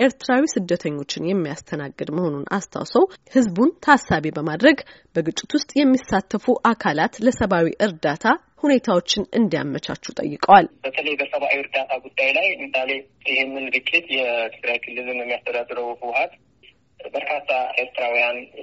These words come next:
Speaker 2: ያሉበት የስደተኞች ካምፖች አሉ። አሁን እስካሁን የፌዴራል መንግስት ቁጥጥር ያላደረገባቸው ወይም ያልተቆጣጠራቸው ቦታዎች ላይ እና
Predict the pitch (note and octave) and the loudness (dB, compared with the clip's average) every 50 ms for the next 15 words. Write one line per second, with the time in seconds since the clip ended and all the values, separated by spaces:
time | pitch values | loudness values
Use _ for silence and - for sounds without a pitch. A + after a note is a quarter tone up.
0 | - A#2 B2 B2 A#2+ A#2+ - - - E3 - - B2 A#2 - - - - B2 A#2+ | -6 -4 -2 -2 -4 -4 -8 -8 -8 -6 -6 -6 -8 -8 -10 -12 -10 -10 -10 -8
1 | - - C#3 - A#2 A#2 A#2 A#2 A#2 A#2+ A#2+ A#2 A#2 B2 B2 - - - - C3+ | -6 -4 -4 -2 -4 -4 -6 -8 -6 -8 -8 -8 -6 -6 -6 -4 -4 -4 -4 -4
2 | C3 C3 - - C3 - - A2 G#2+ G#2+ A2 A2+ A2+ A2+ A2 A2 - A#2+ A#2+ A2+ | -4 -6 -8 -8 -6 -4 -4 -4 -4 -6 -8 -10 -10 -10 -10 -8 -4 -2 0 0
3 | A#2+ A#2+ A#2+ B2 A#2+ A#2+ A#2+ A#2+ A#2 - - - A#2+ A#2 A#2+ A#2+ A#2+ B2 B2 B2 | 0 -2 -4 -4 -6 -6 -6 -4 -6 -4 -4 -4 -2 -2 -2 -2 -4 -4 -4 -4
4 | B2 B2 A2+ A#2 A#2+ A#2 - - - - - C3 C3 - _ - C3+ B2+ B2+ B2 | -4 -4 -4 -6 -8 -12 -12 -16 -16 -12 -8 -6 -6 -6 _ -4 -4 -2 -2 -2
5 | B2 B2 B2+ - - - - B2 - B2 A#2+ A#2+ - - B2 - - _ - - | -4 -4 -4 -4 -4 -4 -6 -6 -4 -6 -6 -6 -6 -6 -6 -6 -8 _ -20 -20
6 | - - B2 B2+ C3 B2+ B2+ - - - - A2+ A2+ - - A#2+ A#2+ A2+ - - | -12 -6 -4 -2 -2 -2 -4 -4 -4 -4 -4 -4 -4 -6 -4 -4 -4 -4 -6 -8
7 | B2+ A2+ B2 A#2+ - A#2 A#2 A2+ - B2+ A#2 - - - - | -8 -6 -6 -4 -2 -4 -4 -4 -4 -2 0 0 0 -2 -4